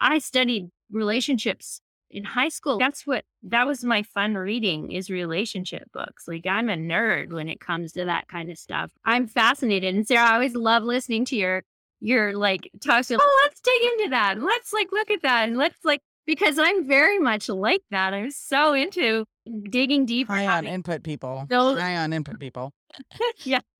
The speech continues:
Speaker 2: And
Speaker 1: exactly.
Speaker 2: spirits. Mm-hmm.
Speaker 1: <laughs> So anyways, all that to say that I was stuck in this relationship. I, it, and leaving the relationship and honoring myself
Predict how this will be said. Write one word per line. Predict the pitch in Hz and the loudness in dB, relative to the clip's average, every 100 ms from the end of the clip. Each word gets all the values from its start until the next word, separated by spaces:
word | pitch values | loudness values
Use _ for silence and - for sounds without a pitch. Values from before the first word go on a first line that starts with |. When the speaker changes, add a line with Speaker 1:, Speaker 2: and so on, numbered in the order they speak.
| _ - | _ -10
Speaker 2:
And | 233 | -4
Speaker 1:
exactly. | 202 202 226 | -2 -2 -2
Speaker 2:
spirits. | 175 165 156 - - - _ _ _ | -4 -2 -4 -6 -14 -20 _ _ _
Mm-hmm. | 185 320 190 427 - 466 - | 0 0 0 -2 -2 -6 -6
Speaker 1:
<laughs> | _ _ _ 302 | _ _ _ -6
So | - 381 | 0 2
anyways, | 285 381 330 254 - _ _ _ _ _ | 4 2 2 2 -2 _ _ _ _ _
all | 240 330 | 2 4
that | 381 392 | 4 2
to | 320 | 0
say | 269 311 311 | -4 -2 0
that | 311 269 226 - _ _ _ _ _ - | 0 0 0 -2 _ _ _ _ _ 0
I | 240 339 | 4 4
was | 320 294 | 2 0
stuck | - - - 330 349 320 | -4 -12 -2 2 2 2
in | - 240 247 | -2 0 2
this | 240 240 - - _ _ _ _ _ _ - | 0 -2 -8 -20 _ _ _ _ _ _ -12
relationship. | 202 247 240 302 - 294 262 - | -6 -2 0 0 0 0 0 0
I, | 247 - | 0 -2
it, | 214 202 _ - | -10 -12 _ 0
and | 262 247 - | 2 0 -2
leaving | 254 247 285 330 403 403 | -4 0 0 2 0 -2
the | 392 | 0
relationship | 370 339 330 359 311 240 | 2 2 0 -2 -4 -4
and | 240 | -2
honoring | - 226 277 320 339 | 0 2 2 0 0
myself | 339 339 - 339 370 392 | -2 -2 -2 0 0 -2